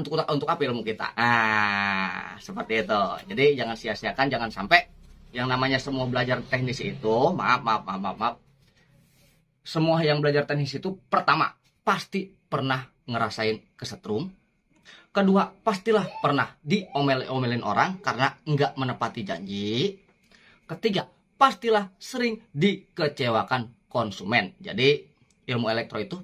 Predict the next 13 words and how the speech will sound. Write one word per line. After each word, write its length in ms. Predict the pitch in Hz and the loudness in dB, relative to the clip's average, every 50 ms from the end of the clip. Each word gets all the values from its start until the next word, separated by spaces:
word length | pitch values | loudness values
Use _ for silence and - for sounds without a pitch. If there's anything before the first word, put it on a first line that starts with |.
| - _ | -2 _
apabila 340 | 131 120 117 131 127 123 - - | 0 2 2 0 -2 -4 -6 -4
cuma 240 | - 127 120 110 - | -2 0 0 0 -2
sebatas 560 | - - - 311 277 - 143 - - - - | -4 -2 2 2 4 4 2 0 -2 -4 -6
rupiah, 380 | 135 113 - - 135 131 - - - - _ | -8 -10 -6 -4 -2 -2 -2 -4 -10 -20 _
sayang 560 | _ - - - 240 220 214 214 208 202 208 196 - _ - | _ -14 -6 0 2 4 4 4 4 2 -2 -6 -12 _ -12
banget 480 | 117 110 - 110 101 104 117 120 - - - | -4 0 0 0 2 0 -2 -4 -4 -6 -8
jasa. 400 | 107 95 - - - 110 - - - _ _ | -8 -8 -8 -2 0 0 0 0 -6 _ _
Jadi, 320 | 104 98 104 104 107 110 110 | -8 -4 0 2 2 2 2
mau 160 | 104 104 101 | 0 -2 -2
nggak 80 | 92 | -2
mau 160 | 98 113 - - | 0 0 0 -2
kita 240 | - - 117 110 | -2 -4 -2 -2
harus 240 | 101 107 110 107 - | 0 -2 -2 -4 -6